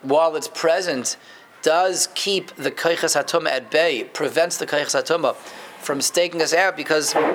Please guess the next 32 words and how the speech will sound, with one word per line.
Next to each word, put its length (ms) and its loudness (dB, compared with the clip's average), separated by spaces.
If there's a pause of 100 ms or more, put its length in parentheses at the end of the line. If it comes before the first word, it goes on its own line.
(260)
the, 240 0
uh, 180 2 (140)
you 60 -4
know, 140 0
the 100 -4
neshama 560 2 (420)
is 140 -2
present. 480 -2 (300)
At 100 -2
nighttime, 360 0
the 80 -2
neshama 360 0
departs. 600 -2 (1040)
V'nimsa 420 0
she'oz 280 4
misgaber 380 2
yosef 300 0
b'guvay 280 2
choshech. 360 0
That's 260 0 (140)
furthermore 440 2
what 120 2
allows 540 2 (420)
these 160 -4
koiches 360 2
hatuma, 300 0
which 180 2
are 80 4
running 280 2
amok 300 0
at 100 -6
night, 360 -2